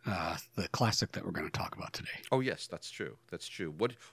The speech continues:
Speaker 2: what do you want your business to look like, right?
Speaker 1: Exactly. This is part of their business plan.
Speaker 2: Mm-hmm.
Speaker 1: So is it a good idea? It could have been part of their business plan from the get-go if they knew,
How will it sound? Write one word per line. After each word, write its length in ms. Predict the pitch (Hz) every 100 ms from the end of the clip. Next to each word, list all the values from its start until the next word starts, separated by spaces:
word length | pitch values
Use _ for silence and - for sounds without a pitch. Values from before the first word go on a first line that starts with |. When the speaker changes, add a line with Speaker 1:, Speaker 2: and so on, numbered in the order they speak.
| _ _ _
Speaker 2:
what 80 | 123
do 40 |
you 40 | 156
want 100 | 160
your 60 |
business 280 | 131 143 135
to 100 | -
look 160 | 131 226
like, 260 | - - -
right? 180 | 73 -
Speaker 1:
Exactly. 600 | 123 127 123 - 87 85
This 240 | 95 147 -
is 80 | -
part 280 | - 104
of 100 | 104
their 100 | 107
business 440 | 113 143 175 110 -
plan. 380 | - 90 - -
Speaker 2:
Mm-hmm. 240 | 98 104 135 - - - - -
Speaker 1:
So 440 | - 101 95 98 - _ -
is 160 | - 101
it 80 | 95
a 40 |
good 180 | 95 110
idea? 360 | 107 104 120
It 80 | 143
could 140 | - 185
have 80 |
been 260 | 117 107 107 - _ _ -
part 180 | 117 104
of 60 |
their 120 | 98
business 320 | 87 95 104 -
plan 240 | 107 95
from 180 | - 95
the 60 |
get-go 440 | 87 113 - 92 131 _ - - - -
if 200 | - 113
they 180 | - 98
knew, 600 | 90 101 95 98 98 101